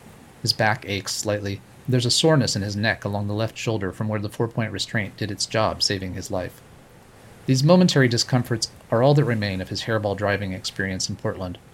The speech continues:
less than eight hours back. What a waste. But what's done is done. He checks his instruments.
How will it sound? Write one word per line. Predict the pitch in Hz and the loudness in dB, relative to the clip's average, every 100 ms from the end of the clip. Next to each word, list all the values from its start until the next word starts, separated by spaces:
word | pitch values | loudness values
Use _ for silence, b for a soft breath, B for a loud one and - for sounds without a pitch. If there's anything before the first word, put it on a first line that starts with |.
| - | -2
less | 98 - | -2 0
than | 101 | -4
eight | 104 95 | 0 2
hours | 101 78 | 2 -2
back. | - - - - - - - - - | -6 -10 -10 -18 -20 -20 -20 -10 -4
What | 147 | -2
a | |
waste. | 76 95 90 - - - - - - - - - - | -2 -8 -6 -8 -8 -14 -20 -20 -20 -20 -20 -10 -2
But | |
what's | 107 113 | -2 2
done | - 139 | 4 6
is | 143 | 6
done. | 117 92 92 - - - - - - | 4 0 -4 -12 -20 -20 -20 -20 -8
He | 110 | -2
checks | - 127 - | 0 0 0
his | 104 | -2
instruments. | 95 - 92 92 | -2 -2 -4 -8